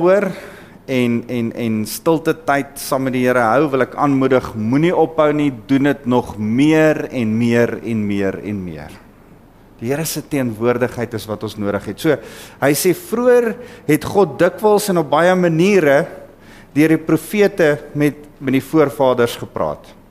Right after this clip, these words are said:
Maar nou, in hierdie laaste dae, het hy met ons gepraat deur sy seun."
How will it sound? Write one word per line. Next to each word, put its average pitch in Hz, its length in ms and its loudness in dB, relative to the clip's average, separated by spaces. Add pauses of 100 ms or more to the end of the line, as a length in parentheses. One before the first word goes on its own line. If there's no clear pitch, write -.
(1500)
Maar 143 380 2
nou, 185 480 4
in 156 140 2
hierdie 180 260 4
laaste 165 400 2
dae, 104 300 0 (880)
het 127 160 0
hy 139 80 2
met 131 180 0
ons 135 140 0
gepraat 135 380 0
deur 117 160 2
sy 117 160 -6
seun." 87 420 -6